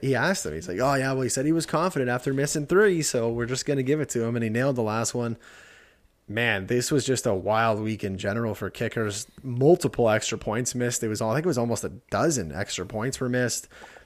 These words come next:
Um, missed field goals left, right, and center.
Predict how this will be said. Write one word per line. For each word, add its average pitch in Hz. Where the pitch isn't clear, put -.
Um, 95
missed 156
field 143
goals 127
left, 123
right, 123
and 98
center. 135